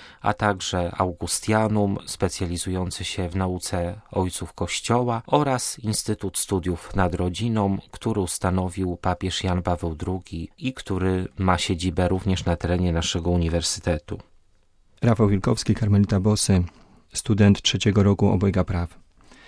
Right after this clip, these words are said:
Speaker 2: Wielkim kanclerzem Uniwersytetu Laterańskiego jest kardynał Camillo Ruini, rektorem Rino Fisichella,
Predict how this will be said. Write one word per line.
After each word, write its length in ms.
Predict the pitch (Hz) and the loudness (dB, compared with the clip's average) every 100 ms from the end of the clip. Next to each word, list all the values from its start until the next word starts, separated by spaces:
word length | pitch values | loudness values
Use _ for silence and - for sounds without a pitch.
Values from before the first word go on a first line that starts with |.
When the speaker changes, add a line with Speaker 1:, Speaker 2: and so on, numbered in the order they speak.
| - - _ _ | -20 -20 _ _
Speaker 2:
Wielkim 280 | 117 117 120 | 4 6 6
kanclerzem 760 | 110 107 - 127 104 98 95 - - | 4 2 2 2 4 4 4 2 2
Uniwersytetu 580 | 101 98 107 104 104 | 4 4 2 4 6
Laterańskiego 920 | 101 98 101 101 - 110 98 107 117 139 - | 6 6 6 6 4 2 2 4 4 4 0
jest 460 | - 101 95 92 - _ | -4 -2 -2 -4 -10 _
kardynał 560 | - 104 110 101 98 90 - - | -4 2 6 6 8 4 0 -6
Camillo 500 | - 104 104 98 98 | 4 6 8 8 6
Ruini, 540 | 107 104 95 98 123 147 _ | 6 6 8 6 4 2 _
rektorem 800 | - 107 - 110 98 107 131 143 120 | -2 -2 2 4 6 6 6 4 2
Rino 240 | 110 104 | 4 6
Fisichella, 800 | 98 101 101 104 95 92 95 117 | 6 2 2 2 4 6 6 4